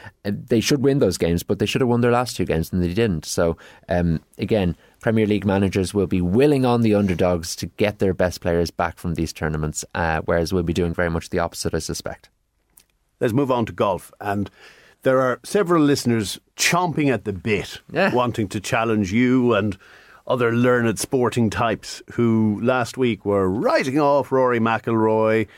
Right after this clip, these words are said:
Speaker 2: his propensity to have a brain fart, his psychological fortitude or lack thereof. And there he goes at the Dubai Desert Classic, and he becomes champion for a record-breaking fourth time. So go square that circle.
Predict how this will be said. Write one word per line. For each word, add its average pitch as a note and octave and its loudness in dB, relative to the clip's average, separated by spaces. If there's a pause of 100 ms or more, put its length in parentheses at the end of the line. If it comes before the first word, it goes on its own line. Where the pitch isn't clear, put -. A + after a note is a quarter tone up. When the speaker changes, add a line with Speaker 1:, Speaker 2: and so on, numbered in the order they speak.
(600)
Speaker 2:
his E2+ -4 (180)
propensity A#2 -2
to G#2 0
have G2+ 0
a G2 0
brain G2+ 0
fart, G2+ -2
his C2+ -12 (220)
psychological G2 -2
fortitude F2 -4
or D#2 -2
lack F2+ -2
thereof. D#2+ -4
And B1+ -12 (160)
there E3+ 2
he C3 2
goes A#2 2 (480)
at E2 -12
the E2+ -2
Dubai C#3 0
Desert E2+ -6
Classic, F2 -4 (340)
and E2 -2
he - -8
becomes F2+ -2
champion F2 -2
for E2+ -2
a E2+ 0
record-breaking E2 -4
fourth - -10
time. C2 -10
So - -12
go D#3+ 0
square C3 0
that G2 -2
circle. - -4